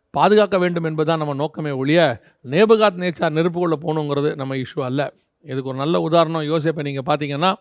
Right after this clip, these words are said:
தனக்கு விரோதமாக ஒரு தப்பான ஒரு காரியத்தை சொல்லி ஜெயில்ல போட்டவங்கள அவன் தண்டிச்சான்னு சொல்லி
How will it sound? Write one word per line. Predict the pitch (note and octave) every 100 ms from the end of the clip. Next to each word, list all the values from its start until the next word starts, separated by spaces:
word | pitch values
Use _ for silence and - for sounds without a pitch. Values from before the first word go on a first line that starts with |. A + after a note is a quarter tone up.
| _ _ _ _ _
தனக்கு | D3+ D3+
விரோதமாக | D3+ F#3+ F#3+ F3 D#3+ F3+ - _ _ _ _ _ _
ஒரு | D3 D3+ C#3+ B2 B2 C#3 _ _ _
தப்பான | D3 C#3 F#3 G3 F#3+
ஒரு | D#3+
காரியத்தை | D#3+ E3+ E3
சொல்லி | D3 D#3 E3
ஜெயில்ல | C#3+ E3 F3+ E3
போட்டவங்கள | D3 C#3+ C#3 C#3 C#3 -
அவன் | - C3+
தண்டிச்சான்னு | B2 C#3+ F3+ - D#3 C#3+
சொல்லி | - B2+ C#3+